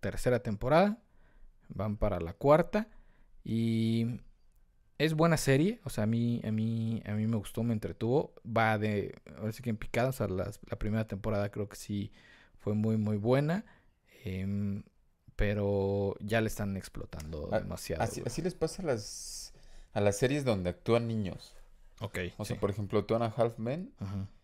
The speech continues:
Speaker 2: así, así pasó, o sea,
Speaker 1: Sí.
Speaker 2: r-, creció el morrillo
Speaker 1: Sí, sí, sí.
Speaker 2: y perdió todo el chiste.
Speaker 1: Y pa-,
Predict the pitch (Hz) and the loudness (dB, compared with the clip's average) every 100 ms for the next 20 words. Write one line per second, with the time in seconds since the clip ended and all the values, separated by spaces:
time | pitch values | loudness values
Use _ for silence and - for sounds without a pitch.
0 | - _ - 98 123 123 117 - - 143 | -20 _ -14 -8 -6 -2 -4 -4 -6 -6
1 | - 147 147 143 123 - - - 127 139 | -4 -4 2 2 4 0 -4 -8 0 4
2 | 127 - 185 185 180 220 240 359 104 101 | 4 4 2 2 2 2 0 -2 -2 -2
3 | 101 - 107 - 117 110 139 123 127 151 | -2 -2 -4 -4 -4 4 4 4 4 2
4 | 131 - - - 113 - 104 104 | 2 -6 -8 -8 -8 -6 -2 -2